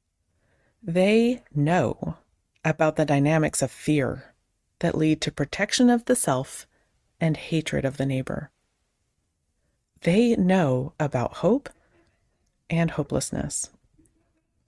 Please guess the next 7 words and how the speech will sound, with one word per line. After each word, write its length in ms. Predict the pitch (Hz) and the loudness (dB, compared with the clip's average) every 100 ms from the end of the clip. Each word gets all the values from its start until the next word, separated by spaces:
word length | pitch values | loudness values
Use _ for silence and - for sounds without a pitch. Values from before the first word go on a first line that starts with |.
| _ - - - - _ - | _ -20 -20 -20 -20 _ 0
Anyway, 400 | 214 196 156 156 | 2 4 2 2
what 160 | 170 | 2
am 80 | 175 | 2
I 80 | 165 | 2
talking 320 | 165 156 156 | 0 0 0
about 220 | 147 139 | 0 0
here? 300 | 139 139 139 | 2 2 2